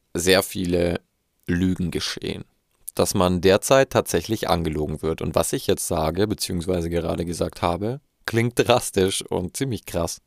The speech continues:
aber ich glaub, es ist wahr. Ich glaub, diese Lügen sind tatsächlich existent, die sind da. Ähm, und ich trau mich jetzt einfach mal, das so auszusprechen, da ich mich wirklich jeden Tag damit befasse,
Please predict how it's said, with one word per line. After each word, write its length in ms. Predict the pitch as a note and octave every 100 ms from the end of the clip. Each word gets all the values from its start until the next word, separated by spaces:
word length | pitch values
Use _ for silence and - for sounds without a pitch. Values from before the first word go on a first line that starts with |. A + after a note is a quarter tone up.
| _ _ -
aber 440 | E2 E2 F2 G#2+ _ _ _ _ _ _ _ _ -
ich 140 | -
glaub, 300 | G#2 F#2 F2+ -
es 100 | G#2
ist 220 | B2+ B2+
wahr. 320 | F2+ G#2 D#2 - _ _ _ - - -
Ich 100 | -
glaub, 320 | - G#2+ C#3
diese 220 | - D3+ C3+
Lügen 300 | A2 C3 B2
sind 240 | G#2 F#2+
tatsächlich 600 | F#2+ - D#2+ - - - _ _ _ _ _ _ _ _ _ _
existent, 600 | - - A#2+ - D#3+ A#2+ -
die 80 | F#2+
sind 280 | E2+ G2+ -
da. 280 | C3+ B2+ E2+ _ _ - - - _ -
Ähm, 560 | F#2+ F2+ F2+ F2+ F2 F2+
und 180 | - A2
ich 80 | B2+
trau 200 | - B2+
mich 160 | C3+
jetzt 140 | A2+ -
einfach 260 | F#2 G#2
mal, 160 | G#2 G2
das 180 | G2 -
so 80 | G2
auszusprechen, 840 | C3 D3+ F#2 - - D#2+ - E2+
da 160 | F2
ich 140 | F2+ -
mich 200 | F2+ -
wirklich 340 | G2+ G#2 G2+
jeden 200 | G2+ G2
Tag 240 | G2 F#2+ -
damit 240 | F#2 F2+
befasse, 600 | - - G#2+ - E2 D#2+